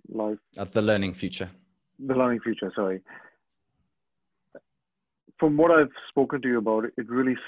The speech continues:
Speaker 1: starts with, uh, perhaps the individual and helping that individual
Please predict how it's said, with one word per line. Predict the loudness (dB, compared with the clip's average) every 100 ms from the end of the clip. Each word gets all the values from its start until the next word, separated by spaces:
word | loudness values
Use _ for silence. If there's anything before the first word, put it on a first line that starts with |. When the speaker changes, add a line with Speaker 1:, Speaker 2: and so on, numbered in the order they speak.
| -6
Speaker 1:
starts | 0 2 0 -4 -20 -16
with, | -2 0 0 -4 _ -4
uh, | -2 0 -2 -4 -10 _ _ -2
perhaps | 0 0 -2 -6 -20 -20 _ _ _ _ _ _ _ _ _ _ _ _ _ _ -6
the | -2 0 0 -4 _ -4
individual | 0 2 2 4 4 4
and | 2 0 -2
helping | -2 0 2
that | 2
individual | 2 0 0 0 0 0